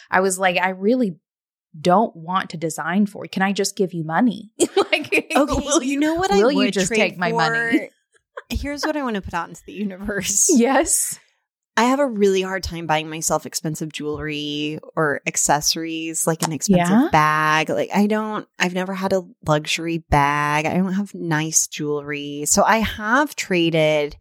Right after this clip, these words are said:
Speaker 2: consulting and coaching for really nice jewelry, and a hundred percent worth it. Because
Speaker 1: Yeah.
Speaker 2: I wouldn't, I would have a hard time buying that for myself. So I don't know if this is me undervaluing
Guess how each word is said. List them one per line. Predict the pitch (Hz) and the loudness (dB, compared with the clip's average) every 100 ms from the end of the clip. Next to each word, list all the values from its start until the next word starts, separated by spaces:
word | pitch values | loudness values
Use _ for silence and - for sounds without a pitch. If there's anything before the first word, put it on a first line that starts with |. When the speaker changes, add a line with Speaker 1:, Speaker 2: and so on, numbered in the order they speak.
| _ _ _ _ _ | _ _ _ _ _
Speaker 2:
consulting | - 175 - 180 185 175 | 0 2 4 2 0 -6
and | 160 | -4
coaching | - 151 147 147 147 | -2 -2 -4 -8 -10
for | - 170 151 151 | -6 -2 0 0
really | 156 156 147 147 | -6 -6 -6 -6
nice | 143 139 - | -8 -4 -4
jewelry, | - 135 139 156 208 247 262 - _ _ _ _ _ _ _ _ | -4 -8 -8 -4 -2 -2 -6 -12 _ _ _ _ _ _ _ _
and | 202 208 _ - | 0 0 _ 0
a | 208 | 0
hundred | 202 190 190 214 208 196 | 0 -4 -6 -4 -2 -2
percent | 190 165 165 - | -2 -4 -4 -8
worth | 156 151 | -14 -12
it. | - 90 - _ _ - - - | -8 -8 -10 _ _ -20 -6 2
Because | 294 339 | 4 4
Speaker 1:
Yeah. | - | 4
Speaker 2:
I | 294 | 2
wouldn't, | 262 320 330 330 - | 2 0 2 2 2
I | 277 | 2
would | 277 | 2
have | 277 | 2
a | 285 | 0
hard | 240 233 233 | 0 0 0
time | 220 240 240 208 - | -2 -8 -6 -6 0
buying | 196 190 190 185 | 0 2 -2 -4
that | 160 143 - | -2 -2 -4
for | - | -14
myself. | 147 147 - - 85 - | -14 -8 -4 -2 -4 -2
So | - 220 214 214 | 2 4 4 2
I | 233 | 2
don't | 294 | 0
know | 277 | -2
if | 262 226 | -4 -2
this | 214 | 0
is | 214 180 - | -2 -6 -6
me | 196 202 190 | -6 -6 -4
undervaluing | 175 180 185 180 170 180 175 170 165 | -4 -2 -2 4 4 2 -4 -8 -10